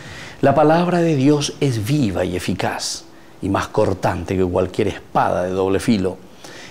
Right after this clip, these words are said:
Ella penetra hasta la raíz del alma y del espíritu, de las articulaciones y de la médula, y discierne los pensamientos y las intenciones del corazón.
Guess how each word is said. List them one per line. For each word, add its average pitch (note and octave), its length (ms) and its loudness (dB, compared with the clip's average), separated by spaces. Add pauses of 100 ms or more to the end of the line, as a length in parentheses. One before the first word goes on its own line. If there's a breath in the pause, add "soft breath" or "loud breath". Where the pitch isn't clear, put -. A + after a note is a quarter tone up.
Ella A2+ 220 4
penetra B2+ 440 2
hasta A#2+ 220 2
la F#2+ 140 4
raíz G2 320 2
del G#2 180 4
alma A#2+ 380 2
y - 20 2
del F2+ 120 0
espíritu, C3 680 -2 (440 loud breath)
de G2+ 80 0
las G2+ 220 2
articulaciones A#2 1200 0
y A2 80 -2
de F2+ 140 0
la F2 140 -6
médula, F#2+ 640 -2 (520 loud breath)
y C3 80 2
discierne D#3+ 540 4
los B2 120 2
pensamientos A2 800 2
y F#2+ 60 0
las F#2 180 -2
intenciones G2 680 0
del F2+ 160 -2
corazón. - 760 -4